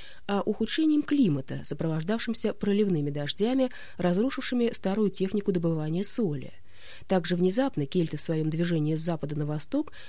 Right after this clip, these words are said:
приносят новую бронзовую культуру латен, сменившую гальштатскую в течение пятисотого, четырехсотого годов.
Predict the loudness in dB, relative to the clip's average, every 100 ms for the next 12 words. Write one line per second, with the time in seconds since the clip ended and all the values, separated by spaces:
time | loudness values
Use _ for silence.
0 | -2 4 4 4 2 4 4 4 2 2
1 | 2 2 2 2 2 2 2 2 0 0
2 | 0 0 0 -2 -2 0 2 2 0 -2
3 | -2 0 -2 -2 -2 -2 -4 -4 -4 -4
4 | 0 0 0 -2 -2 0 0 0 -2 -2
5 | -8 -6 -2 2 2 2 -2 -2 -2 -2
6 | 0 0 -2 -6